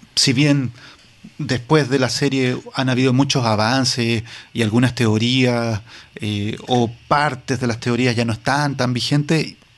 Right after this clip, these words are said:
yo creo que el, la fascinación, la curiosidad y la motivación sigue igualmente válido y que, y que con la nueva serie,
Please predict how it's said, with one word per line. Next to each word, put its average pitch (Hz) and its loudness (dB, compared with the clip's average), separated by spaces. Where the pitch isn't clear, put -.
yo 127 2
creo 117 2
que 120 -2
el, 110 0
la 120 0
fascinación, 123 0
la 117 0
curiosidad 117 0
y 123 0
la 113 -2
motivación 113 0
sigue 117 -4
igualmente 113 -2
válido 110 -2
y 113 -2
que, 123 0
y 135 -2
que 135 0
con 127 4
la 123 2
nueva 147 2
serie, 170 -2